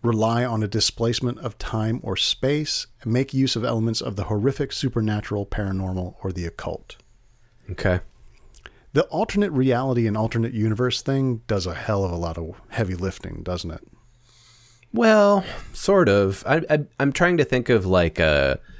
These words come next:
Speaker 2: projects that, like, s-, run the line between fantasy and sci-fi, and the first thing that comes to mind, and I said this to you off air, uh,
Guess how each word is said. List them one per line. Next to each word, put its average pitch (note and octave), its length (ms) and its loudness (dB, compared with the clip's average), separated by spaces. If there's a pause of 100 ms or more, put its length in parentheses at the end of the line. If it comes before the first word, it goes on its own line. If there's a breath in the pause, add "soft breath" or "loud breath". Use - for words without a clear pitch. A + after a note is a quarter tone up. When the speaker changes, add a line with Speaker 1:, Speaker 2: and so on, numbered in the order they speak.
(280 soft breath)
Speaker 2:
projects F#2+ 600 2
that, F2 220 0
like, D2+ 280 0
s-, - 320 -12
run G2 460 0
the F2 100 2
line E2 420 2
between D#2+ 340 -2
fantasy D2+ 680 0
and C#2+ 140 -6
sci-fi, E2+ 460 2
and E2 280 -2 (180)
the G2+ 100 0
first - 360 -2
thing G#2+ 160 0
that F#2 80 0
comes F#2 240 0
to E2+ 100 -2
mind, E2+ 300 2
and D#2+ 160 -2 (160)
I D#2+ 100 0
said D2+ 320 -2
this C#2+ 180 -2
to - 120 -4
you D2+ 160 2
off C#2+ 180 0
air, E2+ 380 2 (120)
uh, C#2 260 -2